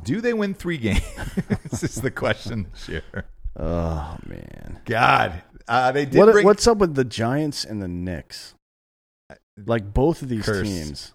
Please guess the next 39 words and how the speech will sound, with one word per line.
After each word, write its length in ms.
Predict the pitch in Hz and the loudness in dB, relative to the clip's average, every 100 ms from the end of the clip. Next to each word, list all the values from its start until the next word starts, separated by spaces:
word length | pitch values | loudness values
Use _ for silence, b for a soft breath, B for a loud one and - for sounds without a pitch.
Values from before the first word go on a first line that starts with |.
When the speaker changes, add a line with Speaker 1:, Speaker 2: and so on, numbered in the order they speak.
| _ | _
Speaker 1:
Curse. 180 | 101 117 | -4 -2
Speaker 2:
It's 120 | - | 0
not, 180 | 190 - 143 | 2 2 -2
it's, 240 | - 151 | -4 -2
no, 200 | 185 165 | 0 0
it's 100 | 98 | 2
Speaker 1:
Giants 340 | 123 185 165 | 4 4 2
Speaker 2:
not, 60 | 156 | -2
Speaker 1:
are 20 | |
the 60 | 143 | -4
new 120 | 151 | -2
Browns, 440 | 143 160 127 101 - | 0 0 0 -4 -6
Speaker 2:
it's 160 | 135 110 | -4 2
Speaker 1:
my 60 | 185 | 2
Speaker 2:
not, 100 | 202 | 2
Speaker 1:
man. 60 | - | -2
Speaker 2:
it's 160 | 131 | -2
not 140 | 170 180 | 0 2
a 60 | |
curse. 460 | - - 165 139 - | 0 -2 -2 -2 -4
They 140 | 113 | -4
just 180 | 117 110 | -2 -2
make 180 | 120 113 90 | -4 -4 -4
really 400 | 98 120 117 101 | -4 -2 -2 -4
fucking 480 | - 131 110 104 | -6 -6 -4 -6
stupid 520 | 87 - - 117 110 90 | -8 -8 -6 -6 -4 -6
moves. 400 | 101 127 113 98 | -4 -2 -4 -4
And 140 | 104 | -4
then, 280 | 117 113 107 | -2 -2 -2
you 100 | 175 | -2
know, 120 | 120 | -2
curse 340 | - - 107 - | -2 -4 -4 -4
stuff 380 | - 101 87 | -4 -4 -4
happens. 420 | - 95 90 80 80 | -4 -4 -4 -6 -8
Like, 200 | 80 92 | -8 -8
Golden 260 | 87 82 | -8 -8
Tate 220 | - 87 80 | -8 -6 -6
is 120 | 73 | -8
out, 280 | 76 76 | -8 -8